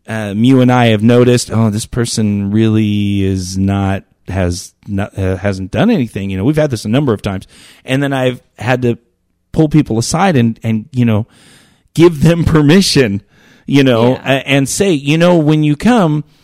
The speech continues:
Speaker 1: this is how we kinda work. You, you're studying for this," 'cause everyone's in school. Uh, <laughs> at some point, I'm attracted to people that are in school, um, 'cause their minds are open.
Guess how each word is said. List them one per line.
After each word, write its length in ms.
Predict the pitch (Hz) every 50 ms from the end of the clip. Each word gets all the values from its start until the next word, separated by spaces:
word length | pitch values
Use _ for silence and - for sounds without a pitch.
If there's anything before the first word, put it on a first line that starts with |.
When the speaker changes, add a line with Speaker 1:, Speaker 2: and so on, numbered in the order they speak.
| _ _ -
Speaker 1:
this 260 | 127 160 190 - -
is 160 | 190 170 -
how 300 | 156 165 156 139 135 131
we 360 | 127 110 76 - 139 143 135
kinda 320 | 123 - 139 135 123 113 113
work. 480 | 117 156 214 254 214 131 107 107 - _ _
You, 420 | 127 135 147 170 170 170 165 - - -
you're 460 | 123 120 127 139 147 147 143 135 127
studying 540 | 123 - - - 143 143 143 147 139 139 135
for 160 | - - 120
this," 240 | 113 117 120 127 -
'cause 220 | - 104 101 - - -
everyone's 420 | - 101 107 110 101 101 98 95
in 100 | 95 95
school. 380 | 95 - - 101 90 98 98 - _ - - - _ _
Uh, 160 | - 101 101 -
<laughs> 140 | - - -
at 120 | 170 147 -
some 200 | - 131 123 117
point, 240 | - 113 107 98
I'm 140 | 98 107 110
attracted 400 | 104 - - 107 104 90 - 98
to 60 | 95
people 260 | - - 107 - - 98
that 120 | 101 98
are 80 | 104 101
in 100 | 98 98
school, 320 | - - - 104 92 - _ _ - - - - _ _
um, 260 | - 107 110 98 98
'cause 160 | 98 104 95
their 100 | 98 92
minds 280 | 92 95 95 98 90 92
are 100 | 90 85
open. 280 | 82 95 - - -